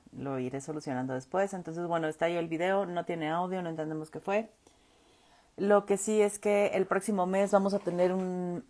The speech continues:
un en vivo de dos horas, eh, Ruth y yo, y también queremos hacer una dinámica un poco similar a esta, que es mándenos preguntas, ¿no? Pregúntenos qué quieren saber y,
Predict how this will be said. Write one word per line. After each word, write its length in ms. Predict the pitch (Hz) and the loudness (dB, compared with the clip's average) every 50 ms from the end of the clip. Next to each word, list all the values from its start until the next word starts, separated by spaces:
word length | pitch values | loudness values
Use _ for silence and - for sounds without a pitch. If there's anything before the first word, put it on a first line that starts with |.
| - - - | -16 -8 -4
un 160 | 180 185 185 | -2 0 2
en 180 | 185 175 180 180 | 2 2 0 0
vivo 300 | 202 202 202 180 196 185 | 0 0 2 2 2 2
de 120 | 175 165 | 2 2
dos 240 | - 156 165 - - | 0 0 -2 2 2
horas, 540 | 208 208 208 220 269 311 - - - - - - | 4 6 6 4 4 2 -4 -8 -8 -10 -10 -8
eh, 840 | - 156 151 147 147 147 147 147 147 143 147 147 143 139 139 139 143 | -6 -4 -2 -2 -2 -2 -2 -2 0 0 0 0 -2 -2 -4 -6 -4
Ruth 160 | - 165 160 165 | -4 -4 -4 -4
y 100 | 170 160 | -4 2
yo, 300 | 202 202 214 262 302 - | 4 6 6 6 4 0
y 100 | 220 190 | -4 -4
también 320 | - 156 165 175 180 180 | -4 -4 -4 -4 -6 -4
queremos 360 | - 196 180 180 175 180 180 - | -2 0 0 0 -2 -2 -8 -8
hacer 240 | 160 - - 165 165 | -8 -4 -4 -4 -2
una 160 | 175 175 170 | -2 -2 -2
dinámica 600 | 160 151 151 156 156 170 170 - - 175 170 - - | -2 -2 -4 -4 -4 -6 -6 -2 0 0 0 0 -2
un 60 | 180 | -4
poco 200 | 175 185 - 190 | -6 -4 -6 -6
similar 480 | 185 - 156 156 143 147 151 151 156 151 | -8 -6 -6 -6 -4 -2 -2 0 0 0
a 120 | 143 147 | 0 0
esta, 340 | 165 - - - 240 294 349 - _ _ _ _ - _ - - _ _ - _ _ _ - | -2 -4 -2 -2 -2 -2 -2 -6 _ _ _ _ -20 _ -20 -20 _ _ -20 _ _ _ -4
que 220 | 180 180 175 175 | -2 0 0 0
es 140 | 175 175 - - | -2 -4 -8 -2
mándenos 500 | 180 196 196 202 208 220 214 208 196 - | 2 2 2 4 2 2 0 0 -4 -4
preguntas, 680 | - 165 156 143 160 175 170 - 147 131 - - - - | -4 -4 -4 -2 -4 -6 -4 -4 -6 -6 -6 -12 -16 -10
¿no? 260 | - 143 185 220 - - | -6 -4 -4 -4 -6 -2
Pregúntenos 640 | - 156 147 165 180 180 - 185 180 180 175 - - | -4 -2 -2 -2 -4 -2 -4 -4 -4 -4 -8 -8 -10
qué 120 | - 160 | -12 -8
quieren 260 | - 180 180 175 170 170 | -4 -2 -2 -2 -2 -2
saber 460 | 170 147 156 170 185 202 226 226 - | -2 0 2 4 6 6 4 4 0
y, 580 | - 170 156 147 143 143 139 139 139 139 139 | -2 -2 -2 -2 -4 -4 -4 -6 -6 -6 -8